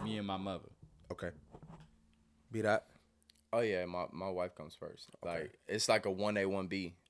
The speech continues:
Speaker 1: Mm-hmm.
Speaker 3: but, like,
Speaker 1: Mm-hmm.
Speaker 3: my wife is, my wife is definitely first. And should I choose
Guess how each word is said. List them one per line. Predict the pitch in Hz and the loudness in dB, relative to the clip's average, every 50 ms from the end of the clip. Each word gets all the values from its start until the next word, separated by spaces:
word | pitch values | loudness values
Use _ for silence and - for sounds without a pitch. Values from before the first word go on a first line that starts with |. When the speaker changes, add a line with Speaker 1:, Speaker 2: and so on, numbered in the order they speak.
| _ | _
Speaker 1:
Mm-hmm. | - 101 95 95 95 - 92 | -20 -20 -20 -20 -14 -2 2
Speaker 3:
but, | 95 87 | 2 4
like, | 85 87 87 87 85 76 - _ - 78 | 4 4 4 4 2 0 -4 _ -20 -20
Speaker 1:
Mm-hmm. | 87 92 98 110 113 120 131 _ - 92 | -20 -20 -20 -20 -20 -20 -20 _ -6 0
Speaker 3:
my | 95 98 98 | 2 2 4
wife | 98 98 95 101 104 - 87 | 4 6 4 4 4 2 -4
is, | 85 85 80 82 | -4 -4 -6 -8
my | - 73 82 | -8 -6 -4
wife | 82 90 90 92 90 | 0 2 0 0 0
is | 80 78 | -4 -2
definitely | 82 87 85 - 82 78 78 | -2 -2 -2 -2 -4 -10 -10
first. | - - 87 80 78 78 - - _ _ - _ _ _ - | -6 -4 -2 -2 -2 -4 -10 -18 _ _ -20 _ _ _ -4
And | - 95 98 95 95 92 92 90 87 87 - _ _ _ _ _ _ _ _ _ _ _ _ _ _ _ _ _ _ - _ _ _ _ _ _ _ _ _ _ _ _ _ _ _ _ _ _ _ _ _ _ _ _ _ _ _ _ _ _ - _ _ _ _ _ - | -2 0 2 2 0 0 0 -2 -4 -6 -10 _ _ _ _ _ _ _ _ _ _ _ _ _ _ _ _ _ _ -20 _ _ _ _ _ _ _ _ _ _ _ _ _ _ _ _ _ _ _ _ _ _ _ _ _ _ _ _ _ _ -20 _ _ _ _ _ -8
should | - - - 107 98 | -8 -2 0 2 2
I | 95 95 | 2 2
choose | - - - - 123 123 123 123 120 120 117 113 160 - | 0 -4 -2 0 0 2 2 0 0 -2 -2 -2 -4 -6